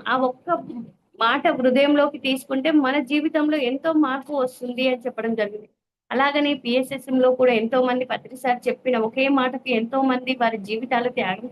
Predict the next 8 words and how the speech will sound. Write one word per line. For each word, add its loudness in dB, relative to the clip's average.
చేశారు, -2
ఎంతో 6
అద్భుతమైన 2
జీవితాన్ని 2
గడుపుతున్నారు. 0
అంటే -2
గురువు 0
గారు 0